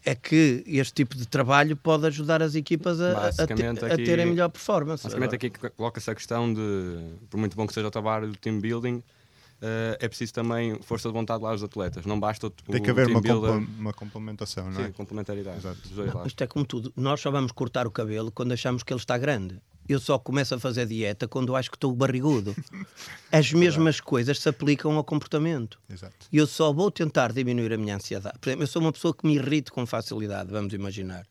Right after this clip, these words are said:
Speaker 3: Uhum.
Speaker 1: Vocês dizem que eu sou uma pessoa muito irascível, muito irada, que não, não suporto qualquer crítica, questões mais melindrosas eu desatino logo.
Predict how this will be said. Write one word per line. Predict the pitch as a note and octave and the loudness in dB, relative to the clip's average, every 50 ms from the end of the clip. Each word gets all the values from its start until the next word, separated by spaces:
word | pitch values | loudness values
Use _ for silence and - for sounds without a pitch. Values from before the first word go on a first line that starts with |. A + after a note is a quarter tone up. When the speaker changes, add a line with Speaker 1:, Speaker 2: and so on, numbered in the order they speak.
| _ _ _ - | _ _ _ -14
Speaker 3:
Uhum. | G2 F#2 F2+ G2+ G2+ - _ _ _ | -12 -10 -10 -10 -12 -12 _ _ _
Speaker 1:
Vocês | - C3 - - D3+ C3 | -2 0 2 2 2 2
dizem | D3+ D3+ C3 D3 C#3+ | 2 2 2 2 0
que | - C#3+ | -2 -2
eu | C3 | -4
sou | - - | -4 -4
uma | C3 B2+ B2 A#2+ | -4 -2 -4 -4
pessoa | - - - C3+ B2 A#2 | -6 -6 -4 -2 0 0
muito | A#2 A#2+ A#2+ A2+ - | 0 0 -2 -2 -4
irascível, | A2+ A2 G#2 G2+ - - - D#3 D#3+ E3 D#3+ D3+ C#3+ D3 C3+ B2+ | -4 -4 -4 -6 -8 -4 0 2 4 4 4 4 2 2 0 0
muito | A#2+ A#2+ A#2+ A#2 G2+ - G#2+ | 0 0 -2 -2 -4 -4 -4
irada, | G#2+ G2+ A2 C3 D3+ D#3 D#3 D3 C#3 C3 C3 C3 C3+ _ - - - _ _ - | -4 -2 0 2 2 2 0 0 0 0 -2 -2 -2 _ -18 -20 -20 _ _ 2
que | - D3+ | 4 4
não, | C3+ B2+ C3+ C3 | 6 6 4 4
não | B2 B2 B2 B2 A#2+ A#2+ A#2+ A#2+ A#2+ B2 B2+ C3 B2 | 4 2 2 2 0 0 0 0 2 2 2 2 0
suporto | - - - - - C#3 C3+ A#2 - - | -2 -4 -8 -2 2 2 2 2 0 -6
qualquer | - - - B2 A2+ - A2+ G#2 G2 | -6 -2 -2 -2 0 0 -2 -2 -2
crítica, | - - C#3 D3+ D#3 D3 C3+ - - - B2+ | -2 2 4 4 4 4 2 -2 -6 -6 -6
questões | G#2+ - - - - D3 C#3+ C3+ G#2+ | -4 -6 -6 -4 -2 -2 -2 0 0
mais | A#2+ C3+ C3 A#2 | -2 -2 -2 0
melindrosas | A#2 B2 B2 B2 A#2 A#2+ B2+ C3+ C3 A2+ B2 A#2 A#2+ | -2 -2 -2 0 0 0 0 0 0 -2 -4 -6 -6
eu | A#2+ | -6
desatino | A2+ G#2 A2+ A2+ G#2+ - A#2+ G#2+ G#2+ | -6 -4 -4 -4 -4 -4 -4 -4 -2
logo. | A2 A#2+ C3+ C#3 - | -2 -2 -2 -2 -4